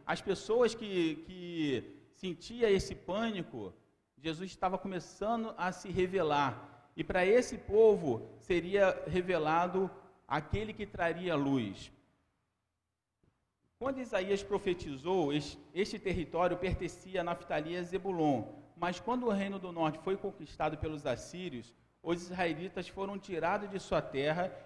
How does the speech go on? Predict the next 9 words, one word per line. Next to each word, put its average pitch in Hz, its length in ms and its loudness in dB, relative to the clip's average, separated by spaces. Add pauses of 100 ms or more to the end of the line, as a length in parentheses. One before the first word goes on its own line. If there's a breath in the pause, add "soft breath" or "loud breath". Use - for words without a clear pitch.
e 180 120 -10
em - 20 -8
seu 208 220 0
lugar 170 340 2
foram 190 240 -2
colocados 175 600 0
povos 175 360 -2
pagãos, 156 540 0
trazendo, 165 760 -4